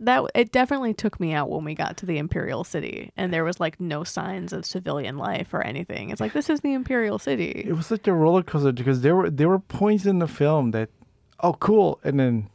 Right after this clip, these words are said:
Speaker 2: they just drop you back down.
Speaker 1: It could, it could have
Speaker 2: Yeah.
Speaker 1: been executed better. Like, I don't remember if I mentioned this at all, but it really just felt like this film did not know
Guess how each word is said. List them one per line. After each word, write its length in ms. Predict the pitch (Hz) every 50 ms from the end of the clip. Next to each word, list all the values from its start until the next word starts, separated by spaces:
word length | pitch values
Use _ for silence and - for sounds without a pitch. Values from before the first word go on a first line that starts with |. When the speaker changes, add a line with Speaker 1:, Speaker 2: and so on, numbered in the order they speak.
| _
Speaker 2:
they 100 | - 135
just 200 | 120 117 - - - - - _ - _ _ _ _ _ _ _ _
drop 240 | - - 85 - -
you 60 | 107
back 200 | 104 104 113 -
down. 260 | - - - - - _ _ _ - -
Speaker 1:
It 160 | 240 - -
could, 200 | - - 269 - -
it 160 | 233 208 -
could 240 | - - - 220 214
have 120 | 226 214 -
Speaker 2:
Yeah. 40 |
Speaker 1:
been 280 | - 190 190 190 190 175 - -
executed 680 | 123 - - - - 170 - - 151 117 117 127 160 _
better. 400 | - - - - - - 202 _ _ - - - - _ -
Like, 160 | 180 175 - -
I 100 | 185 208
don't 180 | 220 226 214
remember 380 | 220 226 220 220 220 220 226 220
if 120 | 220 220 -
I 100 | 214 208
mentioned 440 | 202 190 185 185 196 - 185 185 180
this 160 | 180 - -
at 80 | 190
all, 300 | 175 170 - - 143 139
but 180 | 170 - 151 -
it 160 | 196 185 - 185
really 300 | 190 214 220 220 226 220
just 240 | - 202 202 -
felt 240 | - - 175 - -
like 180 | - 160 170 -
this 180 | - 160 -
film 340 | - _ 151 151 - - 175
did 200 | - - 170 170
not 240 | 185 170 143 - -
know 460 | 156 160 147 131 117 123 180 175 180